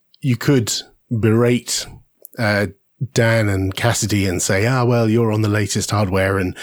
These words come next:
um, the problem is that there are other people, your customers out there who are on the latest hardware. And if you don't support that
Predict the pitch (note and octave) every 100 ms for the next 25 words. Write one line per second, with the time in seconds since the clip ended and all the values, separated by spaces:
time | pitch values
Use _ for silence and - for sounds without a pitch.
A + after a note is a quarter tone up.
0 | - - - - G2+ G2 F#2+ C3+ C3+ B2
1 | D#3+ C3+ C#3 A2 F#2+ G2+ A#2+ A#2+ B2 B2
2 | B2 - F2 F#2+ F#2+ A2 - - - F2+
3 | E2+ - G2+ G2 F2+ G2 G2 G2 G2 F#2
4 | G#2+ - G2 F#2 G2 A2 D3+ D3 B2 -
5 | G2+ B2 A#2+ F2+ G2